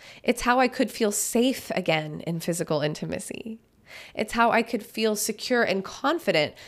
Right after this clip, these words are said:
that to be in this connection and in this relationship is actually,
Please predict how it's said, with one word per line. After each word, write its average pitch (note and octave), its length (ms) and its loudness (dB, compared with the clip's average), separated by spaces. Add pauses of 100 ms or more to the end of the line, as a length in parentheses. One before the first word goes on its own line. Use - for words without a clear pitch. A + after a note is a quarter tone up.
(120)
that G#3 320 4 (260)
to B3 120 2
be D4 240 0
in C#4+ 100 4
this F3 180 2
connection G3 640 0
and E3 80 -2
in F3 160 -6
this E3 240 -6
relationship F3 840 -2
is G3+ 120 0
actually, G#3+ 880 0